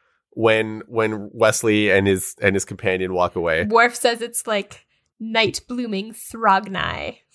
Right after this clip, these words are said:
Speaker 1: Which I have one of those in my house, actually.
Speaker 2: Oh, you have a night blooming
Speaker 1: I have,
Speaker 2: Throgni?
Speaker 1: I do. Yeah, it's very sensitive to temperature, and so I always have to keep it in its own case.
Speaker 2: I don't know if you're being serious right now.
Speaker 1: <laughs>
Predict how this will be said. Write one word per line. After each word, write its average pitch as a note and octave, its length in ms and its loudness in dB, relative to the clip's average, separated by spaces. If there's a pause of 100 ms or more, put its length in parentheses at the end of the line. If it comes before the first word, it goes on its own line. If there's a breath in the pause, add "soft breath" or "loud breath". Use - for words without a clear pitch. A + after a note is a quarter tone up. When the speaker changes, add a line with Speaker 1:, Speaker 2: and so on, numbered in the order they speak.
(200)
Speaker 1:
Which C#3 320 4
I C3 140 6
have D3 260 4
one C#3 140 4
of A2+ 80 4
those G#2+ 180 2
in G#2 80 2
my F#2+ 140 2
house, A#2 300 0
actually. - 340 0
Speaker 2:
Oh, - 40 6
you B3 40 6
have B3 120 0
a A#3+ 40 -4
night A#3+ 220 -4
blooming A#3+ 240 -2
Speaker 1:
I A3 100 6
have, A#3 220 0
Speaker 2:
Throgni? C4 140 -6
Speaker 1:
I A2+ 80 4
do. G#2+ 420 2
Yeah, G#2+ 180 2
it's G2+ 220 0
very A#2+ 200 4
sensitive A2 580 0
to F#2 140 4
temperature, F2+ 560 -2
and E2 140 -4
so F2+ 80 2
I E2+ 40 4
always F2+ 140 2
have F#2 120 -4
to F2+ 80 -14
keep - 260 -6
it D#2+ 100 0
in D2+ 120 -2
its D#2 160 -12
own D#2 180 -2
case. - 380 -6 (1900)
Speaker 2:
I A3+ 80 0
don't A#3+ 100 0
know C#4 80 0
if C#4 100 -8
you're C#4 120 -10
being A3 200 -10
serious F#3 500 -12
right E3+ 100 -12
now. F4+ 340 -6
Speaker 1:
<laughs> G#4 80 -2